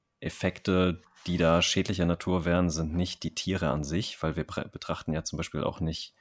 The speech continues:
alle wildlebenden Tiere irgendwie als, äh, klimaschädlich, sondern die schädlichsten, äh, Aspekte der Tierhaltung sind eben, wenn zum Beispiel dafür Wälder gerodet werden oder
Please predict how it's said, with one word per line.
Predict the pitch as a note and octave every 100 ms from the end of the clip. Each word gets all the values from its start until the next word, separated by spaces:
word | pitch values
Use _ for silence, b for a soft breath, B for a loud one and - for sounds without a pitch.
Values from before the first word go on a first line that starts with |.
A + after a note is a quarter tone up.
| b b b
alle | E2+ E2+ D#2
wildlebenden | E2 A2+ F2+ E2 D#2+ E2+
Tiere | - F#2+ F2 D#2+
irgendwie | D#2+ E2+ D#2+ C#2+
als, | - D#2 - - - -
äh, | D2 C#2+ C2+ - - -
klimaschädlich, | - G#2+ D3+ A#2+ - D2 D2 - - B B B B B B
sondern | - E2+ E2 E2 D#2+ _ _ _ -
die | F2 E2
schädlichsten, | - F2+ F#2+ - F#2 F2 E2+ E2+ D#2+ -
äh, | D#2+ D#2+ D#2+ D#2+ - - - - -
Aspekte | - F2+ - F3 - F#2 F2
der | D#2+ E2
Tierhaltung | - F#2 F2 F2 F2+ E2
sind | E2 E2
eben, | E2 E2+ E2+ E2 B B B _
wenn | E2+
zum | E2+ D#2+
Beispiel | E2 - F2 F2 F2
dafür | E2+ - F2
Wälder | F2+ A2 F#2+
gerodet | D2+ C#3+ - D3
werden | C#3+ - D2 D2 - B B B B B -
oder | D#2+ D2+ D2+ D#2 D2+